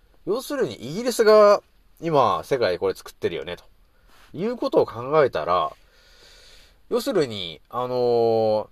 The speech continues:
最終地点がイギリスなんですよねということになってるわけ。これだから全然、あの、わか-、わかんない人は本当わかんない話よ。見えてないから。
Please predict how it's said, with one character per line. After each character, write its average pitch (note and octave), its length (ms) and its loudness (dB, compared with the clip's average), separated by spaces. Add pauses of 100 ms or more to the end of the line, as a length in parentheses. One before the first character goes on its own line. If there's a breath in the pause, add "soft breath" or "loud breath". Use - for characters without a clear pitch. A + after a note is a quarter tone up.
最 C4+ 280 0
終 C#4+ 220 -8
地 - 140 -6
点 D3+ 240 0
が E2 400 -4 (300)
イ B2+ 100 -14
ギ D#3+ 160 -4
リ G3+ 80 2
ス F#3+ 100 -2
な E3+ 140 2
ん - 20 -8
で G2+ 60 -10
す - 80 -18
よ D2 80 -16
ね D2+ 80 -16
と - 100 -20 (1080)
い B2+ 100 -6
う C#3 80 -2
こ D3 120 -4
と D3 120 2
に G2+ 60 -8
な A2 100 -2
っ A2+ 40 -8
て - 140 -10
る E2+ 120 -8
わ C#2+ 120 -10
け。 - 160 -16
こ D#3 120 -4
れ E3 60 2
だ D#3+ 60 6
か A#2+ 60 2
ら G#2 60 0
全 D3+ 180 -2
然、 E3 540 0
あ - 20 -4 (160)
の、 B2 140 0
わ B2+ 60 -2
か-、 - 160 -2 (120)
わ A#2 100 -2
か B3+ 160 0
ん E4+ 60 -10
な D3+ 100 -2
い B2+ 40 0
人 A2+ 100 -4
は F#2+ 60 -2
本 G2 80 -6
当 G2 80 -4
わ F#2+ 60 -4
か A2+ 120 -2
ん G#2 40 -12
な F#2 80 -8
い - 20 -12
話 D#2+ 220 -12
よ。 A2 140 -6
見 C#3 140 -10
え E3 60 -8
て G2+ 100 -10
な F#2 120 -12
い E2+ 60 -14
か - 120 -14
ら。 - 80 -12